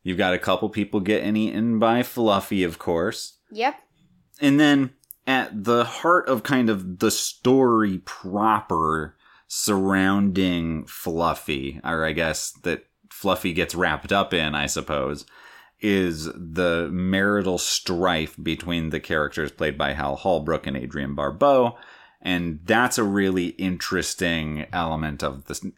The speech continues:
Speaker 1: story that I won't actually spoil at all.
Speaker 2: No.
Speaker 1: So we'll leave the crate with that. Love Fluffy. Can't get enough of Fluffy.
Speaker 2: Yep.
Speaker 1: Always excited to get to that part of the movie.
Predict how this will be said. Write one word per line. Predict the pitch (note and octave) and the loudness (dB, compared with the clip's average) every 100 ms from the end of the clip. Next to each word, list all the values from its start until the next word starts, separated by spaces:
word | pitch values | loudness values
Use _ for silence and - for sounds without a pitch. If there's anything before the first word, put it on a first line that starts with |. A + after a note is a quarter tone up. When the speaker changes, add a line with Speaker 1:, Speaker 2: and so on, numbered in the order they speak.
| _ - | _ -2
Speaker 1:
story | D#3+ D#3 D#3 D3 | 2 2 2 0
that | C#3 B2+ | 0 2
I | B2+ | 2
won't | A#2+ A#2+ - | 0 -2 -2
actually | A#2+ A#2 - - G#2 G2+ G2 G2 F#2+ F#2 F2+ _ _ _ _ _ - | -4 -4 -6 -4 -2 0 0 0 -2 -4 -6 _ _ _ _ _ -18
spoil | - - E2+ D#2 | -4 0 2 2
at | D#2 | 0
all. | C2+ - - _ - | -2 -6 -16 _ -8
Speaker 2:
No. | |
Speaker 1:
So | G#3+ F#2 E2 D#2+ D2+ _ - | 0 2 4 2 -2 _ -4
we'll | F#2+ F#2+ | 0 2
leave | F#2 B2 A2 | 2 2 2
the | G#2+ | 0
crate | - A2 G2+ | 0 0 0
with | G2+ F2+ | -2 -2
that. | - F#2 F2 - _ | 0 0 0 -6 _
Love | F#2 F#2 G#2+ G2 | -4 2 2 2
Fluffy. | - G2 F#2+ F2+ F#2 E2+ E2 - _ _ _ | -2 0 0 0 -2 -2 -2 -8 _ _ _
Can't | - G#2+ F#2+ | -2 0 0
get | G2 | -2
enough | F#2 F2 E2 | 0 -2 -4
of | D#2+ | -10
Fluffy. | - E2 D2+ - D#2 D2 | -6 -2 -2 -2 -4 -6
Speaker 2:
Yep. | D#2+ A3 A3+ - - _ _ _ _ _ _ _ _ _ | -6 -6 -6 -10 -20 _ _ _ _ _ _ _ _ _
Speaker 1:
Always | A2+ G#2+ G#2 G2 | 2 4 4 2
excited | - G2 E2+ D#2+ | 0 0 0 0
to | E2 | -2
get | D2+ E2 D#2+ - | -2 -2 -2 -4
to | F2+ | -6
that | D#2+ D2+ - | -4 -4 -4
part | D#2+ D2 | -4 -2
of | |
the | D2 | -4
movie. | F2+ G2 F#2 F2+ | 0 2 2 -2